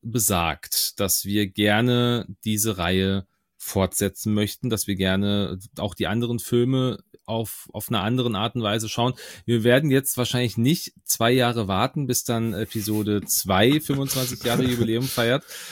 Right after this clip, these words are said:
Speaker 1: Äh, wir werden das mit Sicherheit noch früher machen, also ich hoffe es sehr. Ähm, aber wir werden hier uns, äh, noch ohne, noch ohne jegliche Daten irgendwie an euch, also die Folge kommt raus, wenn sie rauskommt. Äh, dann, äh, werdet ihr das hören, weil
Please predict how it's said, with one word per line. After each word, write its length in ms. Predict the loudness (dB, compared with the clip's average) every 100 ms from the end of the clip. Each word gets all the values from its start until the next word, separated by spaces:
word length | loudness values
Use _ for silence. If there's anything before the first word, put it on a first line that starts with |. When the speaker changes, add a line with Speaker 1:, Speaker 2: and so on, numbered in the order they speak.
| -16 -4
Speaker 1:
Äh, 220 | 0 0
wir 220 | 0 0
werden 140 | 0 0
das 140 | -4
mit 120 | -6
Sicherheit 240 | -2 -2 -2
noch 100 | -4
früher 300 | -2 0 0
machen, 360 | -2 -2 -6 -4
also 160 | -6
ich 100 | -6
hoffe 160 | -6 -4
es 120 | -2
sehr. 260 | 0 -2 -4 -12 -16 -16 -2
Ähm, 300 | 0 0 -4 0
aber 400 | 2 4 4 4
wir 120 | 4
werden 320 | 4 2 0
hier 340 | -2 0 2 2
uns, 280 | 0 -2 0
äh, 280 | 0 0
noch 240 | 2 0 0 0
ohne, 400 | 2 4 4 2
noch 180 | 0
ohne 220 | 2 2 4
jegliche 420 | 4 2 -2 0
Daten 440 | 2 2 2 0
irgendwie 400 | 2 0 2 -2
an 160 | 0 0
euch, 240 | 0 -2 -2
also 200 | -2 -2 -6 _ _ _
die 160 | 0 0
Folge 320 | 4 4 4
kommt 280 | 0 -2 0
raus, 260 | 0 2 0
wenn 100 | -2
sie 100 | -2
rauskommt. 580 | -4 -8 -10 -16 -18 -20 -20 -20 _
Äh, 140 | -4 -2
dann, 320 | 0 0 0
äh, 260 | 0 0 2
werdet 240 | 0 0
ihr 40 |
das 160 | -2 0
hören, 280 | 2 2 4
weil 180 | 2